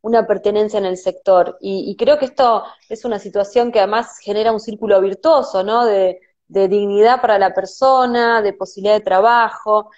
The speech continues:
de, de darle una, un, un,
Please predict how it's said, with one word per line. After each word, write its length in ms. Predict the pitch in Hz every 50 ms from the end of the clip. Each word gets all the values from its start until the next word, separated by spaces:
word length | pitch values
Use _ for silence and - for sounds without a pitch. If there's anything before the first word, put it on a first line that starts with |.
| _ _ _ _
de, 600 | 190 175 202 202 202 196 196 196 190 190 190 185 185 185 185 180 180 180 175 170 - _ _ _ _ _ _ _ _ _
de 120 | - 202 202
darle 640 | 214 226 226 220 233 226 214 202 196 190 185 180 -
una, 640 | - 214 220 220 220 208 202 196 190 185 180 180 175
un, 460 | 175 175 175 175 175 170 170 170 170 _ _ _ _
un, 680 | - 226 233 214 208 - - 220 226 240 233 - - _